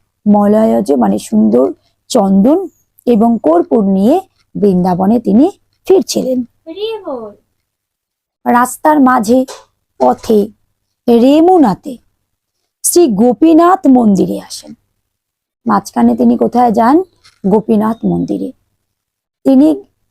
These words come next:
Speaker 1: ফিরছিলেন বৃন্দাবন, সেখানে বৃন্দাবনে ফেরার পথে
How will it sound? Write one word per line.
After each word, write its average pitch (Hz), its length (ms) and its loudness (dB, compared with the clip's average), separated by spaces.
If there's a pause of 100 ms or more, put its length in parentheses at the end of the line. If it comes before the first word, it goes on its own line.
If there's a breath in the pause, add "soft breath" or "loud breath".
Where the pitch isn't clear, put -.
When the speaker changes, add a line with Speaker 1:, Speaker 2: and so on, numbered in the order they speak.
(1500)
Speaker 1:
ফিরছিলেন 277 640 0
বৃন্দাবন, 202 520 -2 (720)
সেখানে 320 520 0
বৃন্দাবনে 247 640 2
ফেরার 220 460 -2
পথে 254 480 -2